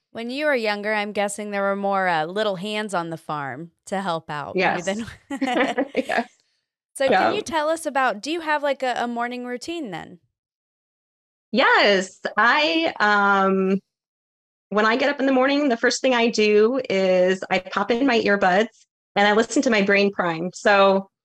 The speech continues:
Speaker 2: if you're wondering what a brain prime
Speaker 1: Yeah.
Speaker 2: is, I can talk about that later. But, um, and then I typically go and drink some electrolytes just to hydrate my body for the day.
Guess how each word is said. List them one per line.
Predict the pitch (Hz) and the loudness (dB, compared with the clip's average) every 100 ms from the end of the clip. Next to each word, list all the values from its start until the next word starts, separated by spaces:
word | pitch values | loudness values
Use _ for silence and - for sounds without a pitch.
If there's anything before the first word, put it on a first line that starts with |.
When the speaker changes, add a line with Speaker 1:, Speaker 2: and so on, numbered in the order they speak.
| _ | _
Speaker 2:
if | 214 220 | -2 2
you're | |
wondering | 220 277 294 | 4 4 4
what | 269 | 4
a | |
brain | 269 262 240 | 4 4 4
prime | 233 208 | 2 2
Speaker 1:
Yeah. | 202 | 2
Speaker 2:
is, | 202 | 0
I | 196 | -2
can | 214 | -2
talk | 240 254 | 0 0
about | 262 247 | 2 2
that | 247 208 | 2 2
later. | 202 185 185 220 _ | 2 4 2 0 _
But, | 202 214 208 - | 0 2 2 0
um, | 226 220 208 185 190 - _ _ _ _ _ - | 2 4 4 2 -4 -8 _ _ _ _ _ -2
and | 214 214 214 208 208 208 - | 2 4 4 4 4 0 -2
then | 196 226 | 0 2
I | 302 285 | 2 -2
typically | 269 269 269 262 | -2 -4 0 0
go | 220 202 202 208 214 | 4 4 6 4 4
and | - 185 185 180 180 185 185 190 - - 196 | 2 0 2 2 2 0 -2 -6 -12 -16 -4
drink | 196 208 220 - _ _ | 2 4 2 -4 _ _
some | - 202 196 196 | -2 2 2 2
electrolytes | 185 196 - 202 208 294 - | 0 0 0 2 2 0 -6
just | 208 - | -6 -2
to | |
hydrate | 202 202 208 | 0 2 2
my | 208 | 0
body | 196 190 202 | 2 2 0
for | 202 | 0
the | 190 | 0
day. | 190 180 240 | 2 2 0